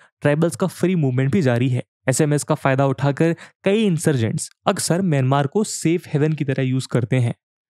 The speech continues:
और इसी के जरिए इंटर बॉर्डर क्राइम जैसे ड्रग ट्रैफिकिंग, आर्म्स स्मगलिंग,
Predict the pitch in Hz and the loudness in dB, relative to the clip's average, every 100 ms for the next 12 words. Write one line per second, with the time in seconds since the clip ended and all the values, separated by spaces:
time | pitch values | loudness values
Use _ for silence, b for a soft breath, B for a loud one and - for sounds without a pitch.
0 | _ 131 143 175 160 127 123 135 190 _ | _ 0 2 2 0 2 2 0 -2 _
1 | _ _ 190 196 220 185 156 151 165 - | _ _ 0 2 2 2 0 0 -2 -2
2 | 185 147 110 123 139 120 131 - 139 135 | -2 -2 -2 0 -2 0 -2 -2 -4 -2
3 | 147 151 151 151 - 139 139 143 - - | -2 -2 -2 -2 -2 0 2 0 -2 0
4 | 139 139 139 143 | 0 2 0 0